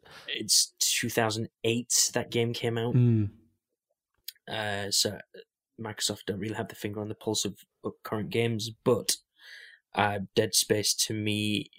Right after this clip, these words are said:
Speaker 1: was one of the better games of last generation.
Speaker 2: Yeah, I mean, I, I only got round to playing the Dead Space series,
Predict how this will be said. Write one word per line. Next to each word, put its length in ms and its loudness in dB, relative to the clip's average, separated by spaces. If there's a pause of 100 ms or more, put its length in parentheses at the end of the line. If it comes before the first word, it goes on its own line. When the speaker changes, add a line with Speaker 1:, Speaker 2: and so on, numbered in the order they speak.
(260)
Speaker 1:
was 600 -2
one 200 -2
of 160 -8
the 60 -4
better 340 0
games 420 -2
of 160 -2
last 260 -4
generation. 600 -2 (640)
Speaker 2:
Yeah, 460 6
I 20 2
mean, 200 6
I, 160 6
I 300 2
only 180 4
got 240 0
round 260 0
to 140 -2
playing 360 -4
the 180 -2
Dead 220 -2
Space 300 -4
series, 840 -6